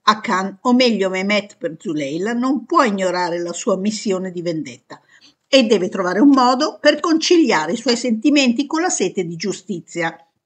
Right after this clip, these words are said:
Zuleila sappiamo che è una donna che ha superato molte prove nella sua vita. Ha affrontato la scomparsa di Demir e la triste storia del suo passato con lui.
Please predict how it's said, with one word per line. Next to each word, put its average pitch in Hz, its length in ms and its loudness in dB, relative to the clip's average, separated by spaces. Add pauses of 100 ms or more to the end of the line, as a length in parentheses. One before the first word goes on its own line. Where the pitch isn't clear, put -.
(1300)
Zuleila 202 600 0
sappiamo 220 500 0
che 220 120 -2
è 208 40 0
una 202 180 0
donna 190 320 -4
che 220 120 -2
ha - 20 2
superato 220 480 0
molte 233 440 2
prove 175 260 -4
nella 170 240 -4
sua - 180 -6
vita. 143 420 -12 (380)
Ha - 80 -6
affrontato 180 580 -4
la 165 120 -4
scomparsa 170 580 -8
di 165 160 -6
Demir 190 580 0
e 214 100 -2
la 202 180 0
triste 339 460 0
storia 170 500 -4
del 170 180 -6
suo 240 240 -2
passato 190 540 -6
con 165 160 -4
lui. 139 320 -8